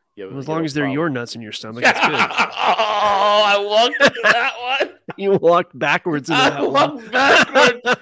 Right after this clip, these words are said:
Speaker 2: <laughs>
Speaker 1: bent over onto that one. Oh, no.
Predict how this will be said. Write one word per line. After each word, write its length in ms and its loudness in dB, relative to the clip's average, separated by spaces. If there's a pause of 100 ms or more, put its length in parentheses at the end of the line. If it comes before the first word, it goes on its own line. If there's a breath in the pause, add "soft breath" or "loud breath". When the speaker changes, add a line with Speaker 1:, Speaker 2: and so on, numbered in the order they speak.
(120)
Speaker 2:
<laughs> 0 -
Speaker 1:
bent 540 -2
over 500 4
onto 220 0
that 260 0
one. 240 -6 (560 loud breath)
Oh, 360 4
no. 560 0